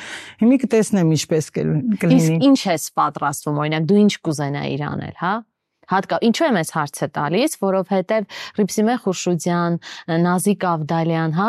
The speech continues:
Speaker 2: անուններից հետո մեծ ուրախությամբ պիտի ասենք, որ, օրինակ, կան նոր անուններ, հա, վառ օրինակը մեր
Speaker 1: Այո։
Speaker 2: ճգնաղ աղջիկը,
Speaker 1: Ալեքսանդրա։
Speaker 2: գյումրեցի Ալեքսանդրան Գրիգորյան, ով տասնինը տարեկան է և դու
Speaker 1: Հռչակվեց Եվրոպայի
Speaker 2: Այո։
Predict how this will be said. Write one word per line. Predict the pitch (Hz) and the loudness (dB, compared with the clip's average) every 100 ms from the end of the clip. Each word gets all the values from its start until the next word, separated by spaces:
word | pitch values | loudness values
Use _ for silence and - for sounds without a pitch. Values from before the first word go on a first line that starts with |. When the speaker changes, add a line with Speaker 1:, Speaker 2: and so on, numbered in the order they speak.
| 240 | 2
Speaker 2:
անուններից | 180 175 175 170 170 180 | 2 2 2 2 0 -2
հետո | - 165 - 247 | -4 -4 -2 2
մեծ | 240 185 180 | 4 4 2
ուրախությամբ | 180 170 165 170 - 175 165 | 0 -2 -2 -6 -4 -4 -4
պիտի | - 151 160 | -8 -4 -4
ասենք, | 156 156 233 262 - | -4 -4 -4 -4 -2
որ, | 185 170 | -2 -2
օրինակ, | 160 160 196 226 - - - - - - | -2 0 0 -2 -6 -16 -18 -18 -20 -4
կան | 190 233 | 2 4
նոր | 196 175 160 | 4 4 0
անուններ, | 147 147 143 156 254 302 208 | 0 -2 0 0 0 -2 0
հա, | 233 269 | 0 0
վառ | 185 160 160 | -2 -2 -2
օրինակը | 156 165 208 208 208 | -2 0 -2 -2 -2
մեր | 180 175 | 0 2
Speaker 1:
Այո։ | 165 | 0
Speaker 2:
ճգնաղ | 165 - 170 156 | -2 -2 -2 -2
աղջիկը, | 151 - - - | -6 -8 -6 -2
Speaker 1:
Ալեքսանդրա։ | 175 180 160 165 | 2 2 2 0
Speaker 2:
գյումրեցի | 160 214 175 | 0 0 0
Ալեքսանդրան | 156 156 - 170 160 156 151 | -2 -4 -4 -4 -4 -4 -4
Գրիգորյան, | 156 143 - 175 196 262 302 - - - | -4 -6 -2 -2 2 2 0 -2 -12 -4
ով | 202 208 - | -4 -4 0
տասնինը | 175 170 202 190 175 | 0 0 -2 0 -2
տարեկան | 160 165 160 156 170 180 240 | -2 -4 -4 -4 -4 -2 0
է | 277 | 2
և | 220 175 | 2 2
դու | 165 | 0
Speaker 1:
Հռչակվեց | 185 180 170 202 185 - | 0 0 0 -2 -4 -2
Եվրոպայի | 185 165 165 170 170 208 | -2 0 -2 0 0 2
Speaker 2:
Այո։ | 202 | 2